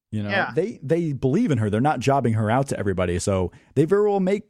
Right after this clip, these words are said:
Speaker 1: Charlotte may transition to Sasha Banks. There may be different people in the pool,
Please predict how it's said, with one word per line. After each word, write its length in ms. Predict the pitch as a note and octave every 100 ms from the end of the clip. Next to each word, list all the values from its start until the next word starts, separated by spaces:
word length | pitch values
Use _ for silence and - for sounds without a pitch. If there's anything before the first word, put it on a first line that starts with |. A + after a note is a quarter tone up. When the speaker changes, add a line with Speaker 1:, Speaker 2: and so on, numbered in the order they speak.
| _
Speaker 1:
Charlotte 400 | - D#3 F3 G#3
may 180 | C#3+ E3+
transition 540 | A#3 C3 G#2+ G#2+ -
to 80 | G2
Sasha 340 | F#2+ G2+ F2+ G2+
Banks. 300 | F#2+ F2+ -
There 140 | A2
may 180 | A#2 C3+
be 320 | C3 B2+ B2+
different 340 | - B2+ C#3
people 340 | - D#3 C#3 A#2
in 60 | A2
the 60 |
pool, 380 | G2+ G3+ E3 G#2